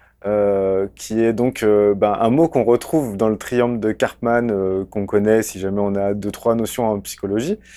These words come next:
Et ce qu'il y a, c'est que tu viens juste, du coup, d'amalgamer, euh, deux, deux mots, c'est-à-dire le sauvé et la victime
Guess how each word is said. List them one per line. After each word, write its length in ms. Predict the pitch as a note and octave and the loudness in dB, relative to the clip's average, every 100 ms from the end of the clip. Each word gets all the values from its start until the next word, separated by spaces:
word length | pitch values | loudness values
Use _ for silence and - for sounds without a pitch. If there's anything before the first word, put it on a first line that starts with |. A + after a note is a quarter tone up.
| - - - | -20 -14 -4
Et 60 | |
ce 100 | G#2+ | -4
qu'il 100 | - | 2
y 40 | E3 | 2
a, 40 | |
c'est 120 | E3+ | 2
que 60 | C#3 | -2
tu 120 | - | -2
viens 200 | A2+ D#3 | 0 2
juste, 220 | B2+ A#2+ A2+ - | 2 -2 -8 -8
du 80 | A#2+ | -6
coup, 180 | - | -2
d'amalgamer, 800 | D#3+ C3 C3+ C3+ C3 C3 C#3+ F#3 - _ _ _ A#2 | 2 4 4 4 4 2 2 -2 -6 _ _ _ 0
euh, 520 | A2+ A2+ G#2+ G#2 G#2 - | 4 6 6 6 4 0
deux, 840 | G#2 G#2 C#3 D#3+ C#3+ B2+ B2 A#2 A2+ _ _ _ _ _ _ _ B1+ - - - - _ - | -10 0 4 6 6 6 4 2 -2 _ _ _ _ _ _ _ _ -20 -20 -20 -20 _ -8
deux 220 | A2 C#3 | 4 6
mots, 240 | D#3 F3+ | 8 6
c'est-à-dire 480 | F#3+ - B2 D3 C#3 | 6 2 4 4 6
le 220 | A#2 A2+ | 4 4
sauvé 600 | G#2+ - E3+ D3 E3+ G3 B2+ | 0 2 4 6 4 6 6
et 60 | |
la 120 | A#2+ | 6
victime 600 | A#2 C3 - - F#3 E3 | 4 0 -6 0 0 0